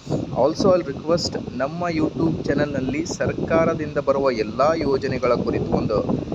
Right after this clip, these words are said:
ಎಲ್ಲ ಲೇಟೆಸ್ಟ್ ಅಪ್ಡೇಟ್‌ಗಳನ್ನು ನೀಡಲಾಗುವುದು. So, ಹಾಗಾಗಿ ಪ್ಲೀಸ್ ವೀಕ್ಷಕರೇ, like this video, subscribe to my channel and share as much as possible because ಹತ್ತನೇ ಕಂತಿನ ಹಣ ಹೇಗೆ ಬರುತ್ತೆ, ಯಾವಾಗ ಬರುತ್ತೆ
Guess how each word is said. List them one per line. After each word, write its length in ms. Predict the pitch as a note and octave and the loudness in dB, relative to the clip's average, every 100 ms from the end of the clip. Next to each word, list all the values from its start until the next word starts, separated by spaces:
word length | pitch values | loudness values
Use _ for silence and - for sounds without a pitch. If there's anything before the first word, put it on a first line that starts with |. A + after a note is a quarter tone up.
| - | -2
ಎಲ್ಲ 220 | B2+ C#3 D3+ | 2 4 4
ಲೇಟೆಸ್ಟ್ 440 | C3+ C3 - - | 2 0 0 0
ಅಪ್ಡೇಟ್‌ಗಳನ್ನು 760 | B2+ C3+ C3 D3 D#3 C#3 B2 A#2+ | -2 0 0 0 0 0 0 -2
ನೀಡಲಾಗುವುದು. 720 | A2 A#2 B2 A2 G#2+ - - - | -6 -4 2 2 2 -4 -6 -2
So, 140 | - | -2
ಹಾಗಾಗಿ 440 | A2 B2 B2 F#2+ - - | 0 0 0 -2 -2 -2
ಪ್ಲೀಸ್ 260 | B2+ D#3+ - | -2 0 0
ವೀಕ್ಷಕರೇ, 480 | C#3+ - - C#3 | 0 0 -2 -2
like 420 | D#3 - - C3+ - | -2 -2 -2 -2 -4
this 120 | - - B2+ | -6 -6 -6
video, 220 | B2+ C#3+ - - - | -4 -4 -4 -6 -2
subscribe 640 | - - - - B2+ B2+ - | 0 0 0 2 2 2 -2
to 140 | - A#2+ | -6 -6
my 80 | F#2+ - - | -6 -8 -10
channel 240 | - B2+ E3+ C3+ | -6 -2 -2 -2
and 120 | A2+ G2 - | -4 -4 -4
share 260 | - D#3+ E3 C3 | -2 0 2 2
as 80 | - | 0
much 140 | B2+ - B2 | -6 -4 -4
as 60 | - | -4
possible 400 | A2 G#2+ - A#2+ A#2+ | -4 -4 -2 -2 -2
because 280 | B2+ B2+ A#2 - - - - - - - | -2 0 0 0 -2 -4 -8 -8 -8 -4
ಹತ್ತನೇ 400 | D3 - G3 G3 | -4 0 0 2
ಕಂತಿನ 400 | E3+ D3+ E3 D3+ | 0 0 0 -2
ಹಣ 220 | C#3+ C3+ C#3 C#3 - - - - - | -2 0 0 -2 -6 -10 -12 -12 -4
ಹೇಗೆ 220 | D3 E3+ | -2 0
ಬರುತ್ತೆ, 520 | D#3+ D3 C#3+ - D3 | 2 2 0 -2 0
ಯಾವಾಗ 320 | C3+ B2 D3 C#3+ | 4 4 4 2
ಬರುತ್ತೆ 480 | C3+ C3 - C3 | 0 -2 -2 0